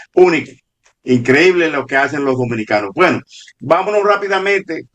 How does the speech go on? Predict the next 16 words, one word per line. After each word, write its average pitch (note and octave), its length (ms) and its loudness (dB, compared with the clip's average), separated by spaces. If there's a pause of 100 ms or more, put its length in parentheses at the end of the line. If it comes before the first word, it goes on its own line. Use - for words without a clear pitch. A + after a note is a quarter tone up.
Como D3 220 2
dice, E3 160 4
la D3+ 140 2
temática F3 500 2
siempre F3 340 2
no F3 120 2
es F3 80 2
solamente E3+ 420 0
la E3 100 2
República D#3 480 -2
Dominicana, D#3+ 560 2
que A#2+ 140 -10
sí C#3+ 100 -10
tenemos D#3 320 2
República E3 480 2
Dominicana, D#3 540 0